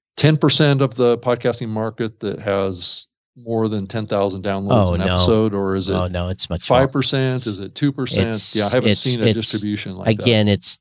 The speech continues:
Speaker 2: three to five percent.
Speaker 1: Have more than
Speaker 2: Ten thousand.
Speaker 1: ten thousand
Speaker 2: Yeah.
Speaker 1: downloads?
Speaker 2: Yep.
Speaker 1: Or, yeah.
Speaker 2: But there's a huge, huge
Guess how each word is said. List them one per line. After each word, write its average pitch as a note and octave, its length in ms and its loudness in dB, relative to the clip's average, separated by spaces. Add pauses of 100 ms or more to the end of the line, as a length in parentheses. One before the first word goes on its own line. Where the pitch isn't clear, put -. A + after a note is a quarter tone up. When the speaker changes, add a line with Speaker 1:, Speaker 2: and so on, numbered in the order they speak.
Speaker 2:
three A#2+ 160 6
to G2 100 2
five F2 300 0
percent. - 500 -6 (1300)
Speaker 1:
Have B2 320 0
more C3+ 260 2
than A2+ 380 -6 (140)
Speaker 2:
Ten G#2 200 4
thousand. F2 300 2
Speaker 1:
ten G#2+ 300 0
thousand - 20 -12
Speaker 2:
Yeah. F2 320 -2
Speaker 1:
downloads? D#2+ 120 -12 (1500)
Speaker 2:
Yep. G2+ 240 -14 (120)
Speaker 1:
Or, G#2 380 -6 (540)
yeah. A2 140 -14 (140)
Speaker 2:
But C3+ 160 2
there's B2 220 4
a A2 80 4
huge, D3+ 1040 2 (500)
huge C#3+ 880 0